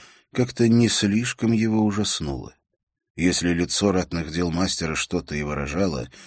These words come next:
то уж скорее мрачное удовольствие.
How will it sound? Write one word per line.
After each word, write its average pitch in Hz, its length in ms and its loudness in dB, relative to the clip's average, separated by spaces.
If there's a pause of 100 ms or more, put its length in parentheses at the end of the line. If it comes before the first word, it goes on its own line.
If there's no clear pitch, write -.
(340)
то 127 80 2
уж 117 140 2
скорее 107 400 2
мрачное 95 560 0
удовольствие. 85 800 -4